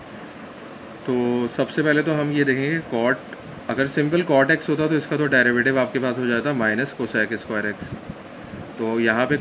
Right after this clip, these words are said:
cot की पावर है सेवन, तो हम इसको सबसे पहले इस तरह लिख सकते हैं कि cot x whole power seven। Cot x whole power seven और cot सेवन एक्स इन दोनों का एक ही मतलब होता है। तो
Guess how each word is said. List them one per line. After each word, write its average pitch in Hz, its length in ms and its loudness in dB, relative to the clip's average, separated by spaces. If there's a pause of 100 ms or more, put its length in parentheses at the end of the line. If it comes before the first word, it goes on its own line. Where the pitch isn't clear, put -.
cot 123 240 2
की 147 120 -2
पावर 120 380 4
है 131 120 4
सेवन, 104 360 -2 (320)
तो 107 80 -4
हम 113 280 -2
इसको 123 340 -4
सबसे 120 320 -6
पहले 113 300 2
इस 113 140 -6
तरह 113 220 0
लिख 110 160 -8
सकते - 320 -10
हैं 151 100 -6 (600)
कि 113 80 -8 (100)
cot 110 380 -2 (100)
x 123 260 -2 (1000)
whole 110 260 -2
power 107 300 0
seven। 101 360 -4 (520)
Cot 120 220 2
x 143 160 -2
whole 127 200 0
power 131 240 4
seven 131 380 2 (200)
और 113 200 -4
cot 123 320 2
सेवन 120 340 2
एक्स 147 260 -2
इन 120 120 -2
दोनों 117 260 -2 (100)
का 160 100 -2 (100)
एक 113 200 0
ही 117 60 0
मतलब 107 380 -8
होता 104 160 -10
है। - 220 -14 (1200)
तो 113 80 -2